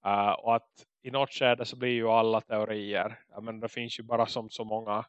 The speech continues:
spekulationer man kan ha. Att,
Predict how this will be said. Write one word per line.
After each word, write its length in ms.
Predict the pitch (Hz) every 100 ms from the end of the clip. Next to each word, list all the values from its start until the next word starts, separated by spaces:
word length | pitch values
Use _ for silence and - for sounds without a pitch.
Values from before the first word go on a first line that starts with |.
| _
spekulationer 840 | - - 110 123 113 - 117 113 107
man 200 | 110 107
kan 240 | - 107
ha. 380 | 117 127 76 - _ _ - - _ _ _ _ - - - _ _ _ _ - - - - - -
Att, 180 | -